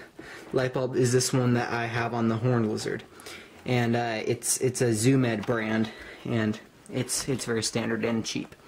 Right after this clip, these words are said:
Usually around ten dollars at the local Triple L Reptile. Now, uh, other than that, you should be very, um,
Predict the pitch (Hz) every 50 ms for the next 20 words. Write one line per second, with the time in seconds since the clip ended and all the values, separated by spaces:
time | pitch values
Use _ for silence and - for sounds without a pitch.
0 | - - - - - - - - 131 117 123 127 123 120 120 117 117 113 - 123
1 | 123 117 123 123 123 123 123 123 - 127 117 113 - - 113 113 113 110 113 113
2 | 110 107 - 117 110 - - 107 - 110 113 113 113 113 - 113 110 - - -
3 | - - - - - _ _ - - - - - - - - - - - - -
4 | 131 127 127 123 127 127 127 123 123 123 120 120 - - - - - - - -
5 | - _ - _ _ _ - - - 156 147 - 165 165 160 185 202 202 180 131
6 | 117 120 135 151 - - - - - - - - - 139 131 123 - - 156 139
7 | 123 117 139 135 131 131 131 - - - - - 123 117 120 139 139 143 139 135
8 | 135 127 - - - - - - - - - - - - - - 120 135 135 135
9 | 131 131 127 123 120 117 110